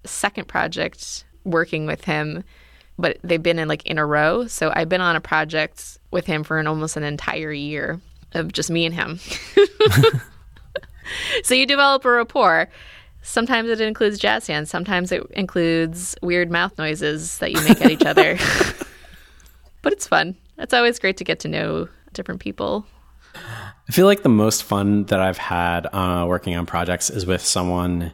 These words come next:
Speaker 2: It's usually, like, a two-person project.
Speaker 1: Mm-hmm.
Speaker 2: And I, like, I know both designers and developers have arguments against that.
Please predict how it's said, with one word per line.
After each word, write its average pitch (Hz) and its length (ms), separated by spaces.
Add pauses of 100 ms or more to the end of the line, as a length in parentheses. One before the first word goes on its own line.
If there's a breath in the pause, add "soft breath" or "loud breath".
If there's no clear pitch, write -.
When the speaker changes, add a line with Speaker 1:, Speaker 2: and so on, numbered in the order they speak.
(140)
Speaker 2:
It's 123 140
usually, 123 400
like, 104 180
a 107 100
two-person 101 540
project. 101 600
Speaker 1:
Mm-hmm. 165 360
Speaker 2:
And 101 280
I, - 140
like, 98 160
I 101 80
know 101 440
both 127 200
designers 101 440
and 98 220
developers 90 720 (300 soft breath)
have 92 260 (120)
arguments 92 480
against 98 380
that. 180 280